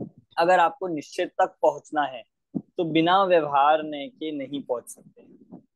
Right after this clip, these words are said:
मतलब बिना व्यवहार ने के जाने, बिना व्यवहार ने के आश्रय लिए हम निश्चय तक नहीं पहुंच सकते। इसलिए व्यवहार ने का प्रतिपादन भी जरूरी हो गया, क्योंकि हमें निश्चय तक जाना है और व्यवहार ने का आश्रय लेते हुए जाना है।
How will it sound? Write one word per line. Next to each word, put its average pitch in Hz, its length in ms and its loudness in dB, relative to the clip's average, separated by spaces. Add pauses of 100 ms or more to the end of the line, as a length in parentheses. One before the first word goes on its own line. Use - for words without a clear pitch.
(200)
मतलब 185 320 -2
बिना 180 240 2
व्यवहार 170 440 2
ने 170 200 -12
के 180 260 -6
जाने, 147 480 -6 (120)
बिना 170 400 -2
व्यवहार 151 400 2
ने 151 240 -10
के 170 160 -6
आश्रय 127 480 -4
लिए 135 320 -4 (100)
हम 170 80 0
निश्चय 160 360 -4
तक 147 240 -4
नहीं 147 200 -4
पहुंच 120 240 -16
सकते। - 200 -20 (720)
इसलिए 208 340 2
व्यवहार 160 500 2
ने 202 200 -6
का 202 140 0
प्रतिपादन 190 640 -6
भी 196 120 -6
जरूरी 196 340 -2
हो 190 120 -2
गया, 180 160 -8 (680)
क्योंकि 190 140 -2
हमें 151 220 -4
निश्चय 185 340 -8
तक 196 120 -4
जाना 170 320 -6
है 139 260 -12 (340)
और 175 140 2
व्यवहार 170 400 4
ने 147 180 -6
का 127 100 -6
आश्रय 175 320 -2
लेते 185 300 -8
हुए 170 200 -6
जाना 147 260 -6
है। 143 160 -20